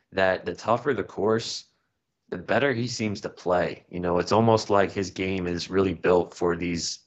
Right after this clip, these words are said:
difficult courses. And like you noted, with this being outside of the majors, one of the more difficult courses, I expect him to shine. I really do. So I think you'd be crazy not to have a sprinkle because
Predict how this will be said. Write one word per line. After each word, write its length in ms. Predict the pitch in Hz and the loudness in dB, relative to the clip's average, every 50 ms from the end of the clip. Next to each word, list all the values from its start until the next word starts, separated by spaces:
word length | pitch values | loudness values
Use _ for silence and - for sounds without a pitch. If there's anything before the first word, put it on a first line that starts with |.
| - | 0
difficult 460 | - 101 85 - - - 90 87 82 | 0 0 0 0 -2 0 0 0 0
courses. 680 | - - 87 87 82 - - 78 78 76 - - - - - _ _ _ _ _ _ _ _ _ - | 2 2 4 4 4 2 0 -2 -2 -2 -4 -6 -8 -12 -20 _ _ _ _ _ _ _ _ _ 2
And 520 | - 95 87 87 87 85 87 85 85 - - _ _ _ _ _ _ _ _ _ _ _ _ _ _ | 4 4 6 6 4 4 2 -2 -4 -6 -12 _ _ _ _ _ _ _ _ _ _ _ _ _ _
like 340 | - 185 90 - - - - - | 0 0 0 0 -2 -8 -18 -20
you 320 | - - - 98 104 113 | -18 -14 -6 -2 2 2
noted, 500 | 110 101 95 98 92 95 95 95 95 - - _ | 4 4 4 4 4 4 4 2 0 -4 -12 _
with 240 | - - 90 85 - | -4 -4 -4 -2 2
this 220 | - 98 98 95 - | 4 4 4 2 2
being 420 | - 104 101 101 95 95 92 87 | 2 2 4 4 4 2 2 2
outside 420 | 92 92 87 - - 95 98 98 | 2 2 2 4 4 4 4 4
of 60 | 92 90 | 4 2
the 80 | 90 | 0
majors, 800 | 92 92 92 95 101 92 95 92 90 90 87 - - - - - - | 0 0 2 0 0 2 0 0 0 0 -2 -2 -4 -6 -8 -10 -8
one 180 | - 92 98 95 | -4 -2 0 0
of 120 | 92 85 | 0 0
the 60 | 101 95 | -2 -2
more 180 | 92 98 98 | 0 0 0
difficult 440 | 92 - 98 - - - - 92 - | 0 -2 -6 -6 -6 -6 -6 -4 0
courses, 680 | - 98 104 110 107 - 95 92 90 87 - - - _ _ _ _ - | 4 6 6 6 6 4 2 0 0 -2 -4 -6 -8 _ _ _ _ -2
I 160 | - - 98 | 2 2 2
expect 420 | 98 - - - - 113 113 - 127 | 2 2 0 2 2 2 2 2 0
him 80 | 127 | 0
to 60 | 117 | 0
shine. 460 | 110 - - 107 123 139 135 110 82 - _ _ _ - | 0 2 2 2 4 4 2 0 -2 -8 _ _ _ -10
I 80 | 90 87 | -8 -6
really 300 | 92 98 104 110 110 104 | -4 -2 0 0 0 0
do. 400 | 87 104 110 113 107 98 90 - _ _ _ _ _ _ _ _ _ _ | 2 4 6 6 6 4 2 -4 _ _ _ _ _ _ _ _ _ _
So 560 | - - - 95 95 95 92 92 92 - - - | -10 -6 -4 0 2 2 2 2 0 -2 -2 -4
I 80 | 98 | -4
think 260 | 95 - 110 110 - | 0 0 0 0 0
you'd 120 | 110 104 - | -4 -6 -4
be 120 | 107 95 | -4 -4
crazy 380 | - - 107 107 107 98 98 92 | 0 4 4 4 4 4 2 2
not 220 | 98 95 98 95 - | 2 4 4 2 2
to 60 | 95 | 0
have 260 | 95 98 101 92 95 | 2 2 2 2 2
a 40 | 90 | -2
sprinkle 720 | - - _ - 104 107 104 101 95 92 87 85 87 - _ | -6 -6 _ -2 -2 -2 -2 -2 -2 -2 -2 -2 -4 -8 _
because 420 | - 87 - 98 92 92 90 - | -12 -8 -2 -2 -2 -2 -2 -6